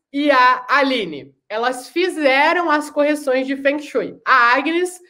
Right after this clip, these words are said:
colocou, sob orientação da consultora de Feng Shui dela, colocou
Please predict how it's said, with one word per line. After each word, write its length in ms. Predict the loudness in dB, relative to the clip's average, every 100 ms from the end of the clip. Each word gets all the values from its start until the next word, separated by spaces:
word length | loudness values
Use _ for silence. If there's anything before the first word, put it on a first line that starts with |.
| _ _
colocou, 580 | 2 4 6 4 0 -2
sob 360 | 0 0 2 2
orientação 720 | 4 2 0 -2 -2 -6 -4
da 100 | -8
consultora 640 | -4 -4 -4 -4 -2 0
de 160 | -2 -10
Feng 220 | -8 -8
Shui 240 | -6 -8
dela, 320 | -2 0 0 2
colocou 760 | 2 2 2 0 0 0 -4